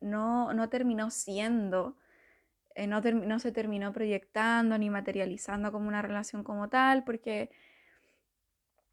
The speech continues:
si bien era algo que yo tal vez deseaba, en el fondo tal vez no era el momento, eso también pasa,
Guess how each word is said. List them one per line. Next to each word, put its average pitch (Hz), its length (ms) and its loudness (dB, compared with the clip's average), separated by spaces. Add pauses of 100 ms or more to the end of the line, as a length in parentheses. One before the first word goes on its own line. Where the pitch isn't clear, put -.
(280)
si 220 200 0
bien 220 180 4
era 240 240 4
algo 226 280 4
que 220 200 2
yo 220 400 2
tal 208 160 -4
vez 226 140 0
deseaba, 254 560 4
en 285 80 6
el 269 100 4
fondo 277 260 0
tal 285 140 2
vez 285 160 4
no 294 100 4
era 285 100 4
el 294 100 6
momento, 254 800 0
eso 254 160 -10
también 247 300 -2
pasa, 294 400 -10